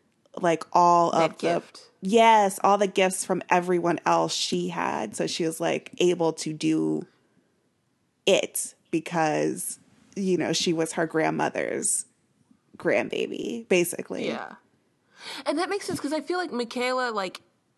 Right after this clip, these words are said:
Speaker 2: is this really big character that I sort of underappreciated while reading
Speaker 1: Mm-hmm.
Speaker 2: and pulling, like, I didn't really see the connection between her and the main plot until, like,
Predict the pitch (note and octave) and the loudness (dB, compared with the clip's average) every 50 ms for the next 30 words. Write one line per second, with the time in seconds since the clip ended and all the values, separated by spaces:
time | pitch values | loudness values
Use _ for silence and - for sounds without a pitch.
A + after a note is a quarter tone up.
0 | _ _ - A#3 A#3+ A#3+ A3 A#3 A#3+ A3+ - G3+ G#3+ G#3+ G#3+ G#3+ F3+ G3 G3 F3+ | _ _ -8 -6 -4 -4 -4 -4 -6 -8 -6 -4 -4 -4 -4 -4 -4 -6 -6 -8
1 | - - - F#3 F#3 F3+ F3+ - G3 E3+ E3+ D#3+ D#3 C#3+ C#3 - - - G3 G3 | -8 -8 -6 -4 -4 -4 -6 -6 -6 -6 -4 -2 -2 -2 -4 -6 -8 -8 -6 -6
2 | F#3 - - F3 F3+ F#3 F#3+ F#3+ G3+ - - F#3 E3+ E3+ - - G3 G3 F#3+ G#3 | -6 -6 -6 -6 -4 -4 -4 -4 -6 -8 -8 -8 -8 -8 -6 -6 -6 -4 -4 -4
3 | G#3 G#3+ G#3 F3 F3 F#3+ G3 E3+ E3 E3 E3+ F#3 G#3 F#3 F#3+ F#3 F#3 E3+ E3 E3 | -4 -4 -4 -4 -4 -6 -8 -8 -6 -6 -6 -4 -2 -2 -2 -2 -2 -2 -2 -2
4 | D#3+ D#3 E3+ F3+ - - - _ _ _ _ _ - F#3 F#3 F3+ F3+ - A3+ G3+ | -4 -4 -6 -8 -12 -18 -20 _ _ _ _ _ -8 -6 -6 -6 -6 -6 -6 -4
5 | G3 F#3 F3+ - F#3+ G3+ - F3+ F#3 F#3+ F#3+ F#3+ G3 F#3+ - - _ _ _ _ | -4 -6 -6 -6 -8 -6 -4 -6 -4 -4 -4 -4 -4 -8 -10 -12 _ _ _ _
6 | - G3+ G3 G#3 F#3+ F#3 F#3 - G#3+ F3+ F#3 F3+ - F#3+ F3 F3+ - - F#3+ F3+ | -12 -6 -6 -4 -4 -4 -6 -6 -8 -8 -8 -8 -6 -6 -6 -6 -6 -10 -12 -12
7 | F3+ - - F#3 F#3 F#3 F#3+ F3 F3 E3+ F3 E3+ D#3 D#3 D#3 D#3 D#3 D#3 D3+ - | -12 -10 -10 -10 -10 -8 -6 -4 -4 -4 -6 -6 -8 -8 -6 -6 -8 -8 -10 -8
8 | - D#3+ D3+ C3+ - - - D#3+ D#3+ - - E3 D#3+ D3+ D3+ C#3+ C#3 A#2 A2+ - | -4 -2 -2 -2 -4 -6 -12 -14 -12 -10 -8 -6 -4 -4 -6 -6 -6 -8 -8 -12
9 | - _ | -16 _